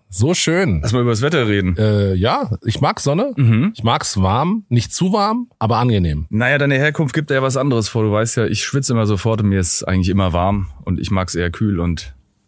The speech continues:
Speaker 2: sanft.
Speaker 1: Ja, als wir gerade Mittagessen waren, hatte ich noch eine Jacke an und du warst schon halb nackt.
Speaker 2: Genau. Ja, es gab auch Döner mit Schaf.
Speaker 1: Das macht warm.
Speaker 2: Das macht, <laughs> das macht zusätzlich warm.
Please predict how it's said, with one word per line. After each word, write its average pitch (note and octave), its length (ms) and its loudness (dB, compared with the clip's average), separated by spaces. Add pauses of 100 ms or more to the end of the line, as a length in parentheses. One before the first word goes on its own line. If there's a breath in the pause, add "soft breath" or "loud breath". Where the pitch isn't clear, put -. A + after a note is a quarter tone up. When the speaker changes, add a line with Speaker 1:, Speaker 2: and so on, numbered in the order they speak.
(140)
Speaker 2:
sanft. G2 680 -2
Speaker 1:
Ja, G2+ 160 2
als B2+ 160 -2
wir G#2 60 -2
gerade A2 200 2
Mittagessen B2 460 0
waren, A#2+ 200 2
hatte A2 140 0
ich G#2 80 -2
noch A#2 80 2
eine G#2+ 100 2
Jacke A#2+ 260 2
an A#2 160 2
und A2 100 2
du A2 80 2
warst A2+ 180 0
schon G#2+ 160 0
halb G#2+ 140 0
nackt. G#2+ 360 -4
Speaker 2:
Genau. A#2 360 0
Ja, G2+ 120 2
es G2+ 80 0
gab B2 140 2
auch A#2+ 120 2
Döner B2+ 260 2
mit C3 140 0
Schaf. A#2+ 420 -2
Speaker 1:
Das - 480 -2
macht G2 280 0
warm. G2+ 300 2
Speaker 2:
Das A2 140 2
macht, A#2 380 2
<laughs> - 40 -8
das D3+ 340 2
macht D3+ 180 2
zusätzlich C3+ 400 2
warm. F2+ 160 0